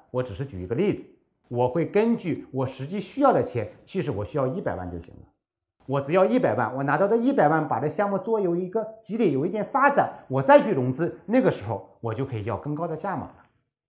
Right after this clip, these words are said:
所以呢，其实我们是通过这样一种方式来解决客户的问题。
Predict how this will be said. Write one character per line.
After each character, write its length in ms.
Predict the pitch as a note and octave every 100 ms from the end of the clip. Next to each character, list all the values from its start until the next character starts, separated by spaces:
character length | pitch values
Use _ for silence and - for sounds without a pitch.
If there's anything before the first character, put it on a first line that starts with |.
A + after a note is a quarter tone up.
| _
所 180 | _ F#3
以 60 | B3+
呢， 220 | B3+ B3+
其 160 | - D#3
实 180 | C3+ - _
我 100 | A#2
们 120 | A#2
是 60 | C3+
通 180 | F3 D#3+
过 100 | D#3
这 140 | C#4
样 160 | C4 F3+
一 20 |
种 160 | B2
方 240 | - C#3 C#3
式 100 | B2 -
来 280 | G#2 G2 C#3+
解 260 | - G#2 F2
决 100 | G2
客 180 | -
户 120 | F#2+ F#2+
的 80 |
问 200 | F#2 G2
题。 140 | F2